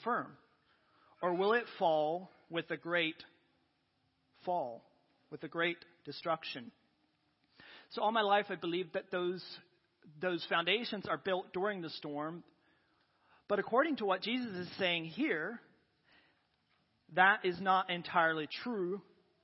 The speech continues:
and possibly even a dangerous lie. I think it only has the effect of strengthening us because it reveals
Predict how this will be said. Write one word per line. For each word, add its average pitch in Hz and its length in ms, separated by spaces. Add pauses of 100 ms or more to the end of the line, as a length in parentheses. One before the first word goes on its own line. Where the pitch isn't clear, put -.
(720)
and 180 720 (920)
possibly 196 580
even 196 340
a 160 40
dangerous 170 640 (1300)
lie. 143 500 (3000)
I 160 120
think 240 260
it 220 80
only 214 220
has 196 220
the 180 100
effect 262 420
of 170 80
strengthening 175 520
us 180 180
because 190 240
it 185 80
reveals 175 640